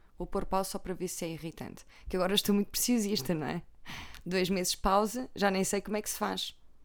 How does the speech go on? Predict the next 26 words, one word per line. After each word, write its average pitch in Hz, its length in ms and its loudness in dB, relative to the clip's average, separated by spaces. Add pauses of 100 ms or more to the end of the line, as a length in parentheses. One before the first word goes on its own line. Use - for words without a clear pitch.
(680)
Mas 175 200 -2
imagino, 185 520 4
imagino 208 440 2
que 170 380 -2
se - 180 -2
eu 196 60 2
puser 190 320 0
pausa, 208 360 4 (400)
podia 220 240 -4
ter 202 140 -6
continuado. 170 540 0
Olha, 165 120 -2
nem 208 140 2
vou 226 140 2
ouvir 208 240 -2
outra 185 240 -2
vez. 139 360 -10 (520)
Ah, 151 840 -8 (920)
podia 214 200 -2
ter 226 120 2
continuado. 190 640 -2
Basicamente 185 520 0
este 208 140 0
tempo 233 560 4
foi 214 400 4
gasto 214 580 4